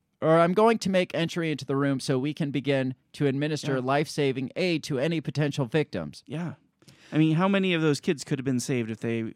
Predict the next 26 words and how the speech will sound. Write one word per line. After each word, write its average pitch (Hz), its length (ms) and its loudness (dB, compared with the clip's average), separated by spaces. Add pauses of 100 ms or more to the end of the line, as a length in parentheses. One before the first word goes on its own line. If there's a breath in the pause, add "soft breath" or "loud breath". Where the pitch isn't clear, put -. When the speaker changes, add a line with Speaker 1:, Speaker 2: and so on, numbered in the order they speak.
Speaker 2:
acted 120 320 -8
quicker? - 400 -12
Speaker 1:
Yeah, 123 320 4
not, 175 340 2
not 170 320 0
even 160 400 0
more 147 320 4
kids 143 220 -2
getting 135 220 2
shot, 165 280 4
but 120 100 -6
the 131 60 2
kids 156 220 -2
who'd 135 160 2
Speaker 2:
Right, 131 80 4
Speaker 1:
already, 165 420 4
already 202 220 6
Speaker 2:
right. - 80 0
Speaker 1:
been 120 120 2
shot 147 180 2
Speaker 2:
Getting 170 160 4
Speaker 1:
could 160 100 6
have 151 120 4
Speaker 2:
the 147 40 2
care 135 120 6
they 127 40 4